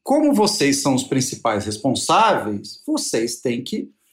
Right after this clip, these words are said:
financiar o nosso esforço, ajudar a financiar o nosso esforço."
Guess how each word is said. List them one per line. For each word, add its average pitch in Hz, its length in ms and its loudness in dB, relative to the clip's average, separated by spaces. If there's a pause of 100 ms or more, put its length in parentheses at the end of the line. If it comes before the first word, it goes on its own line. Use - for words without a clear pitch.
(580)
financiar 254 1200 2
o 254 100 2
nosso 202 640 2
esforço, 208 800 0
ajudar 123 500 0
a 233 80 0
financiar 175 680 0
o 180 60 0
nosso 131 300 -2
esforço." - 580 -2